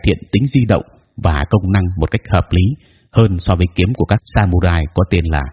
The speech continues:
katana. Theo các tài liệu, hầu hết các loại Ninjato đều có chiều dài trung bình khoảng năm mươi tư xăng-ti-mét đến bảy mươi xăng-ti-mét.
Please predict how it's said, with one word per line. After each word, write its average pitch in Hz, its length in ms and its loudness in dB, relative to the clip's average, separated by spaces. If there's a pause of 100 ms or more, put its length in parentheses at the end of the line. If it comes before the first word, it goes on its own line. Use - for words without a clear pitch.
(200)
katana. 78 420 -2 (1700)
Theo 90 320 4
các - 180 0
tài 78 180 2
liệu, 85 180 0 (360)
hầu 85 220 2
hết - 240 0
các 143 180 -2
loại 98 160 2 (260)
Ninjato 98 640 2 (300)
đều 110 300 4
có 127 100 2
chiều 95 200 2
dài 82 300 0
trung 135 220 0
bình 80 280 0
khoảng 73 280 -2 (140)
năm 120 140 2
mươi 117 160 2
tư 117 180 4
xăng-ti-mét 107 500 -2 (320)
đến 90 200 0 (200)
bảy 85 180 0
mươi 82 220 0
xăng-ti-mét. 92 460 0